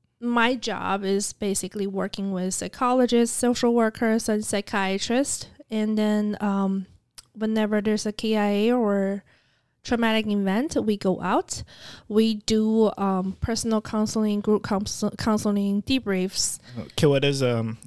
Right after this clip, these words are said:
Speaker 2: just for our listeners, what does
Speaker 1: Mm-hmm.
Speaker 2: K I A stand for?
Speaker 1: Oh, it's Kill in Action. That means, um,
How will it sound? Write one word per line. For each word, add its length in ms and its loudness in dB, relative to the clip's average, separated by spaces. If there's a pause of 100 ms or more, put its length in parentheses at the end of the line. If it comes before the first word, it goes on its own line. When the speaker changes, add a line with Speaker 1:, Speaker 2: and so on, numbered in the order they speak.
Speaker 2:
just 240 0
for 160 2
our 100 -2
listeners, 460 0
what 80 2
does 140 0
Speaker 1:
Mm-hmm. 120 -4
Speaker 2:
K 220 0
I 140 -4
A 260 -6
stand 340 -8
for? 100 -12
Speaker 1:
Oh, 200 0
it's 400 -6
Kill 220 -2
in 180 -2
Action. 520 -6
That 200 -2
means, 520 -4
um, 360 -8